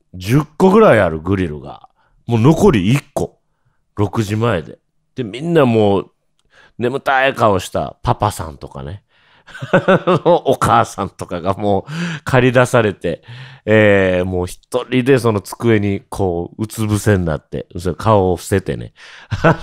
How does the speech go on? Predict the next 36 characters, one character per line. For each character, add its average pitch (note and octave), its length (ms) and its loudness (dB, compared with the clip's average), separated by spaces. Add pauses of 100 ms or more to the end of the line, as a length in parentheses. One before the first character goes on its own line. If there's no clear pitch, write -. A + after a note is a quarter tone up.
(160)
の、 F#3+ 200 0
寝 D3 140 4
な C#3 160 0
が B2 140 2
ら A#2+ 80 0
場 A#2+ 140 -2
所 B2 140 -6
取 G#2 180 -6
り F2+ 60 -14
し - 40 -20
て F#2+ 100 -8
ん F2+ 60 -16
の E2 100 -16
覚 F2+ 200 -14
え - 20 -20
て E2+ 120 -16
る。 E2+ 120 -20 (680)
で、 G#2 60 -20
そ G3 260 -4
れ A#3 100 4
を F#3 260 4
思 G#3+ 260 4
い G3+ 80 4
出 F3+ 180 2
し - 100 -14
て、 E2 380 -4
今 E3+ 280 2
回 A2 220 2
も D2+ 160 -6
こ D#2 140 -10
の C#2+ 100 -8
コ F3+ 260 2
ロ F3+ 380 4
ナ F#2 380 -4
が、 B1 360 -14
ま D#2 280 -12